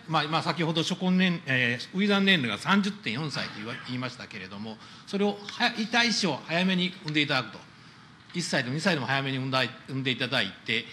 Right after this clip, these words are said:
経済的負担がやっぱしあることは、三世代同居しとった場合には、三人目ができてるんですね。やっぱし、おじいちゃんおばあちゃん見てこれ。そしてまた、保育環境もあります。で、保育施設が近所にある方は三、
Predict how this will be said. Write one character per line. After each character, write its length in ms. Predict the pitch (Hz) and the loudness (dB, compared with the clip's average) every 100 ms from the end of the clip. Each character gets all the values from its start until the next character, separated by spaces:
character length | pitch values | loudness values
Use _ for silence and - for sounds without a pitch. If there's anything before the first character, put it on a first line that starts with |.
| - - | -16 -2
経 240 | 190 208 | 2 4
済 220 | 208 208 | 4 2
的 180 | 214 196 | 2 0
負 80 | 208 | 0
担 180 | 208 196 | 0 2
が 60 | |
や 80 | 175 | 2
っ 60 | 151 | 0
ぱ 80 | 175 | -2
し 80 | |
あ 80 | 127 | -2
る 100 | 147 | -2
こ 60 | 131 | -2
と 80 | 110 | -4
は、 100 | 107 - | -6 -12
三 300 | - - 214 | -6 0 0
世 140 | 220 240 | 2 0
代 200 | 214 139 | 2 2
同 120 | 143 | 0
居 140 | 147 147 | -2 -4
し 80 | 143 | -4
と 80 | |
っ 40 | 165 | -8
た 160 | - 120 | -8 -2
場 160 | 131 | 0
合 80 | 135 | 2
に 60 | 95 95 | 0 -4
は、 280 | 113 107 - - - | -4 -4 -6 -20 -16
三 260 | - 185 190 | -6 0 2
人 100 | 185 | 2
目 100 | 180 | 2
が 100 | 165 | 0
で 100 | 147 | -2
き 60 | 147 | -2
て 80 | |
る 80 | 156 | -4
ん 20 | |
で 60 | 120 | -4
す 80 | 101 | -2
ね。 300 | 220 208 - - - - | -2 -2 -8 -20 -20 -12
や 60 | - | -6
っ 60 | 151 | 0
ぱ 100 | 214 | 0
し、 160 | 170 120 - - - | 0 -6 -14 -20 -8
お 120 | - 165 | 0 2
じ 80 | |
い 20 | 139 | 2
ち 60 | |
ゃ 20 | |
ん 40 | 139 | 2
お 20 | |
ば 80 | 151 | 0
あ 20 | |
ち 80 | 131 | 0
ゃ 60 | |
ん 40 | 117 | 0
見 120 | 196 | 2
て 80 | 202 | 0
こ 120 | 196 | -2
れ。 160 | 170 160 - - - - - | -4 -8 -14 -20 -20 -20 -18
そ 120 | - 185 | -6 -4
し 40 | |
て 100 | 165 | -2
ま 100 | 180 | 0
た、 240 | 175 123 - - - | 2 0 -4 -18 -2
保 160 | 233 | 0
育 200 | 247 254 | 0 0
環 240 | 233 226 151 | 0 2 0
境 120 | 120 | -4
も 100 | 101 | -6
あ 40 | |
り 60 | 107 | -6
ま 140 | 98 | -8
す。 80 | 98 - - - | -12 -18 -20 -10
で、 160 | 165 147 - | -8 -8 -14
保 180 | - 240 | 0 0
育 180 | 240 240 | 2 -2
施 100 | - | -2
設 220 | 240 - | -2 0
が 360 | 165 165 - - - | 2 2 0 -10 -14
近 300 | - 233 262 | -2 2 4
所 100 | 233 | 4
に 100 | 175 | 4
あ 100 | 151 | 2
る 60 | 170 | 2
方 240 | 202 185 | 0 2
は 80 | 165 | 0
三、 340 | - 165 175 | 2 0 0